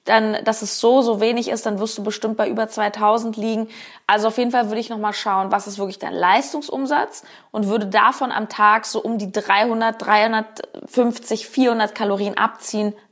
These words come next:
mehr nicht. Lass dir wirklich lieber mehr Zeit, als dass du schnell, schnell, schnell Ergebnisse willst, weil ja, dann hast du zwar erstmal schnell ein Ergebnis, aber du kommst ganz, ganz schnell in den Strudel rein. Du kannst,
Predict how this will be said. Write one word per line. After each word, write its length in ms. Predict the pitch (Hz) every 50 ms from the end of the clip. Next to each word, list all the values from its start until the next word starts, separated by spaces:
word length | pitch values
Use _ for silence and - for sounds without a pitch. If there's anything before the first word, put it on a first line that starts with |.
| _
mehr 500 | - 190 196 202 202 208 208 202 202 202 -
nicht. 440 | - 190 196 202 190 185 - - - - - - - - _ _ -
Lass 340 | 208 220 240 294 294 - -
dir 200 | 285 262 208 202
wirklich 380 | 254 254 - 269 254 254 -
lieber 340 | 240 226 240 262 254 254 247
mehr 340 | 233 220 220 214 208 190 -
Zeit, 640 | - - - - - 269 285 285 269 269 330 - - - - - - - - -
als 280 | - 220 220 220 -
dass 240 | - 254 240 - -
du 100 | - 240
schnell, 580 | 226 - - - - 254 254 262 277 - 302 320
schnell, 280 | - - 302 269 262
schnell 240 | 262 - 254 247 247
Ergebnisse 580 | - 226 220 202 262 262 262 233 226 - 214 190
willst, 340 | 214 226 247 262 - - - - - - - _ _ _
weil 540 | - 214 190 233 220 220 226 226 226 220 - - -
ja, 280 | 220 220 233 262 269
dann 200 | 247 240 226 220
hast 200 | 247 262 254 -
du 60 | -
zwar 300 | - - - 240 214 -
erstmal 280 | - 226 - - 226 220
schnell 240 | 214 - - 220 226
ein 80 | 233
Ergebnis, 460 | - 202 202 185 226 233 233 214 202 185
aber 100 | 196 196
du 100 | 190 202
kommst 500 | - 214 214 214 214 - - - - -
ganz, 420 | 233 220 247 269 277 277 277 -
ganz 200 | - 233 233 226
schnell 280 | - - 220 214 214 214
in 80 | 220
den 120 | 220 202 208
Strudel 420 | - - - 202 208 196 214 196
rein. 200 | 196 190 185 185
Du 100 | 190 190 185
kannst, 560 | - - - 214 214 240 311 349 339 - -